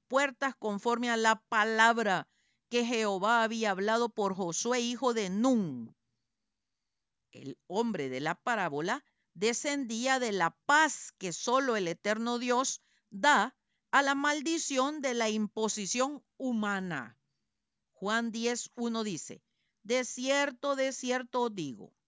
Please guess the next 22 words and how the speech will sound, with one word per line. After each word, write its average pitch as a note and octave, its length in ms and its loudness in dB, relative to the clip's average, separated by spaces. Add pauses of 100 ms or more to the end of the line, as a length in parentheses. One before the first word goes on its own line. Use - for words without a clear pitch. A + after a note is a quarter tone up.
(640)
el G#3+ 300 0
que C3+ 160 -8
no C3 260 -8
entra A3+ 560 -2
por E3+ 220 -2
la C3 160 -6
puerta A#3+ 840 -2 (520)
en A3 160 -2
el G3+ 180 -2
redil F#3+ 400 -4
de C#3+ 120 -4
las D3 340 0
ovejas, B3+ 760 -2 (380)
sino A#3+ 640 -2
que D4 160 -2
sube C#4 480 0
por C#3 260 -6
otra B3+ 360 -4
parte, C4+ 640 4 (260)
ese A3+ 560 -2
es C#4 80 -4
ladrón A#3 680 2